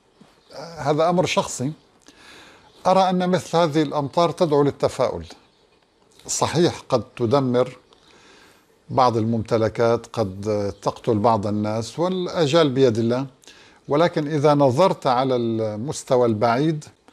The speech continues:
ترى بأن هذه الأمطار هي أمطار فيها خير، و، آه،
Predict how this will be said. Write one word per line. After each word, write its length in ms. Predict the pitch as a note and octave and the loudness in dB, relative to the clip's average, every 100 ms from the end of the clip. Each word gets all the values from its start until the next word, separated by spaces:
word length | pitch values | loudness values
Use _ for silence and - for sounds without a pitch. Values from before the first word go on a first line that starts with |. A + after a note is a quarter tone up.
| _ _ _ - | _ _ _ -2
ترى 240 | E3+ E3 | 2 4
بأن 320 | C#3 D3 D#3 D3 | 2 -2 -2 -2
هذه 400 | A#2+ D#3 C3 C3 | 0 0 0 0
الأمطار 520 | A#2+ A#2+ A2 C3 A#2 | -2 -8 0 0 2
هي 140 | B2+ | 0
أمطار 420 | B2+ A2+ A2+ B2+ | -2 -4 0 0
فيها 320 | A2 - C3+ A2+ | 0 0 0 0
خير، 520 | - B2+ C#3 D3 - _ _ _ _ - _ _ _ | 0 0 0 -4 -14 _ _ _ _ -20 _ _ _
و، 420 | - B2 B2+ B2+ C3+ - - | 0 2 4 2 -2 -10 -12
آه، 1200 | A#2+ A2+ A2 G#2+ G#2 G#2 G2+ G2 G2 F#2+ F2+ F2+ | -8 -6 -6 -8 -8 -8 -10 -10 -10 -12 -12 -14